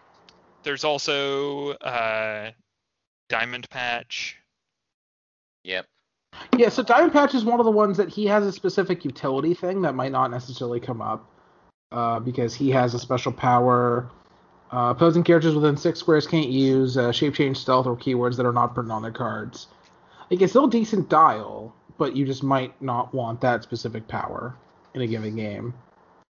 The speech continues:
Speaker 3: basically.
Speaker 1: Yeah, I think Exodus is totally reasonable.
Speaker 2: Exodus needs to start on your side,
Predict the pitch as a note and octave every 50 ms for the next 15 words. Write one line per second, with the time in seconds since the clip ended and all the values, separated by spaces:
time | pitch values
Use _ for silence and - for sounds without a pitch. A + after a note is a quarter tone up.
0 | _ _ _ _ _ _ _ _ _ _ _ _ _ _ _ _ - A2+ A2+ A2+
1 | A2 - A#2+ A#2 A#2+ A#2 A2+ A2+ A#2 A#2+ - - _ _ _ _ _ - D3+ D3+
2 | C#3+ C3 - C#3+ - G#3 G#3 - - C#3+ C#3 - - - D3+ D#3 E3+ - - F3
3 | E3+ - - F3 E3+ F3+ F3+ E3+ E3+ F3 F#3 F#3 F3 F3+ F#3 F3+ F#3+ F#3 F#3 F#3
4 | _ _ _ _ _ _ _ _ _ _ _ _ - - B2 B2+ - - C#3+ C3
5 | - - C3+ C3 B2+ - A2+ - - - A#2 A2+ A2 G#2+ G#2 G2+ G2 F#2+ - -
6 | F#2+ F2 F2